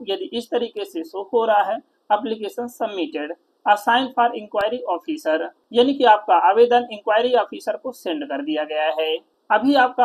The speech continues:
आवेदन pending है। आपके आवेदन फॉर्म पर inquiry report submit करना है, इसके बाद अप्रूव करना है। यदि आप संबंधित officer से संपर्क करना चाहते हैं कि अभी तक हमारे फॉर्म को क्यों अप्रूव नहीं किया गया है, तो आप अपने जोन कार्यालय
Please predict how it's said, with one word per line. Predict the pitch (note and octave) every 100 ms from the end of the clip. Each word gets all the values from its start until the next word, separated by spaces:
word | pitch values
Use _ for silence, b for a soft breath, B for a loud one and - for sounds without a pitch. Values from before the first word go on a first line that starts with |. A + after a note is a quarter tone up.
| G#3+
आवेदन | G3 F#3+ D#3+ D3+
pending | F#3+ G#3 B3 A#3+
है। | A3+ D#4 _ _ -
आपके | A3 A3 A3 F3+
आवेदन | F3+ G#3+ C4 B3
फॉर्म | B3 A#3
पर | A3+ G3
inquiry | G3+ A3+ A#3 A#3
report | A3+ - F3
submit | - E3 G#3+ A3
करना | A3+ A3+ A3
है, | A#3+ D#4+ _ -
इसके | A#3 B3+
बाद | A#3 B3+ -
अप्रूव | G3+ - E4+ -
करना | - D3+ D3
है। | D3 D#3 E3 _ _ _
यदि | G3+ C4 C#4+
आप | C4+
संबंधित | - G3+ G#3 A3 C4+
officer | C4 A#3+ B3+ B3
से | A#3+ A#3
संपर्क | G#3 E3 D#3 D#3+ F3+
करना | G3+ A3+
चाहते | A#3 G#3+ G#3+ A3
हैं | G#3 D#4
कि | _ _ - A3+
अभी | B3+
तक | C4 A#3+
हमारे | A#3 A3+ A#3
फॉर्म | A3+ G3+
को | - F#3+
क्यों | A#3+ A#3+
अप्रूव | G#3+ A3 F#3+
नहीं | D#3+ G#3 F#4+
किया | - A3
गया | A3 A3
है, | G3+ E4 - _ _ B3
तो |
आप | C4+ C4+
अपने | B3+ A#3 F3+
जोन | - A#3+ B3+
कार्यालय | A#3+ A#3 A#3 A#3 C4